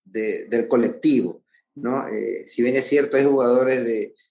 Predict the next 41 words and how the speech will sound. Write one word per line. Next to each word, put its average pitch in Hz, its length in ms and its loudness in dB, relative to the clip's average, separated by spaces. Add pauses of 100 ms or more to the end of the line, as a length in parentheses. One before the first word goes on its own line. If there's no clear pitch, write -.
(140)
de 120 160 -4
pronto 123 460 -4
que 127 80 -2
te 120 100 -4
la 117 120 0
quiere 123 220 0
pisar, 117 480 -2
de 113 120 -2
pronto 113 240 -6
excesivamente, 117 880 -2
o 113 100 0
hacen 113 240 -2
una 113 200 -6
de 107 120 -4
más, 120 260 -2
pero 104 200 -8
no, 113 200 -6
el 101 140 -8
Quito 131 320 -6
Díaz, 135 420 2 (300)
y 120 120 -4
si 120 140 -6
te 147 100 2
hace 156 160 2
un 151 120 4
lujo, 165 220 4
es 151 60 0
un 143 220 -4
lujo 143 520 0 (340)
necesario. 101 720 -8 (360)
Eh, 101 420 -8 (100)
el 104 180 -8
golazo 117 760 -2
que, 107 220 -6
que 107 100 -12
se 110 140 -6
la 101 160 -4
pica 127 220 -4
Gavarini, 117 640 0
o 110 100 -6
sea, 110 420 -2